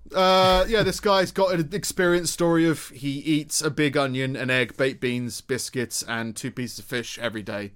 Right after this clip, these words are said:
And that is blowing people's minds. And I, I,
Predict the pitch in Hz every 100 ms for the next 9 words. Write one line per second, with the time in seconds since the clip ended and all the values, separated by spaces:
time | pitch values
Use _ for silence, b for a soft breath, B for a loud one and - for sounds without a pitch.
0 | B 156 B - 120 160 170 - 143 -
1 | 151 135 123 131 120 113 123 117 101 95
2 | - 110 104 104 - 104